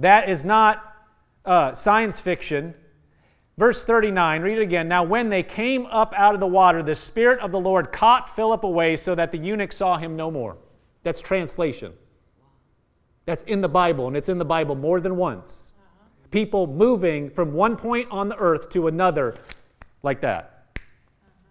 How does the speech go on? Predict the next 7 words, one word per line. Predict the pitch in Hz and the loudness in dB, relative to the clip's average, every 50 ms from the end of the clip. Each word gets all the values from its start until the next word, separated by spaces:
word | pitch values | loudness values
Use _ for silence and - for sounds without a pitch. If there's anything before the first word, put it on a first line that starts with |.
| _ _ _ _ _ _ _ _ _ _ _ _ _ _ _ _ _ _ _ _ _ _ _ _ _ _ | _ _ _ _ _ _ _ _ _ _ _ _ _ _ _ _ _ _ _ _ _ _ _ _ _ _
That's | - 180 180 - - | -4 -4 -4 -4 -4
not | 165 180 190 190 185 - - - | -4 -2 -2 -2 -2 -4 -8 -8
fiction. | - 208 226 226 - - - 135 127 135 | -6 -6 -4 -4 -8 -8 -8 -8 -6 -2
That's, | 147 156 165 - - - - - | 0 0 0 0 -4 -12 -12 -8
we | - 151 156 | -6 -6 -2
just | 139 170 156 - | -2 -4 -4 -2
read | 165 175 165 156 131 120 | -2 -2 -2 -2 -4 -8